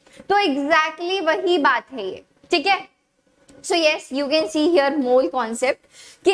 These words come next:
एक तरफ आपने copper लिया और एक तरफ आपने carbon atoms लिए। अब देखो, दोनों में ही आपने particles कितने रखे? Avogadro number।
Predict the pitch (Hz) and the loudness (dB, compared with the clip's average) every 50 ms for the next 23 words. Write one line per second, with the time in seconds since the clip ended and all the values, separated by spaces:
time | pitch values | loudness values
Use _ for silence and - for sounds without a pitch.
0 | - - - 294 311 330 320 - 370 381 392 403 381 - 392 339 339 339 320 381 | 0 0 0 0 0 0 0 2 2 2 2 2 2 2 2 2 2 0 -6 -10
1 | 523 - 330 302 294 285 294 311 320 311 302 311 294 285 302 - - _ _ _ | -4 2 4 4 4 4 4 2 2 2 0 -4 -4 -4 -4 -6 -8 _ _ _
2 | _ _ _ - 320 349 302 - 311 339 269 - 349 339 359 349 349 - 320 285 | _ _ _ 2 2 2 2 -2 -6 -8 -4 -2 -2 0 0 0 0 -2 -2 -2
3 | - 294 320 - - - 285 233 220 220 220 226 247 240 226 214 208 - - 208 | -2 -4 -6 -6 -2 0 0 2 2 0 -2 -4 -2 -2 -2 -2 -4 -4 -8 -8
4 | 214 202 190 196 196 190 - - - 285 262 294 277 - 285 - - _ _ _ | -6 -6 -4 -4 -4 -2 0 0 0 0 -2 -6 -8 -10 -12 -12 -12 _ _ _
5 | _ _ _ - 208 196 196 - 302 311 320 330 339 359 403 427 415 403 392 392 | _ _ _ 0 0 2 2 4 4 4 4 2 2 0 0 0 0 0 0 -2
6 | 415 359 381 381 359 320 330 320 - 262 294 339 - - _ _ - 330 294 294 | 0 0 2 2 2 2 2 0 -2 -6 -8 -8 -8 -10 _ _ 2 2 2 2
7 | 285 - - - - 392 392 415 539 - - - 359 349 349 330 349 359 349 339 | -2 -4 -8 -6 -4 0 0 0 0 -2 -4 -4 -4 -4 -2 0 0 2 2 0
8 | 330 - - 381 403 339 392 - 269 269 262 247 285 294 254 262 240 226 214 240 | -2 -2 -2 0 0 0 2 2 0 0 0 -2 -4 -2 0 0 0 0 0 -2
9 | 233 226 220 208 190 202 196 208 | -2 -2 -2 -4 -2 0 0 0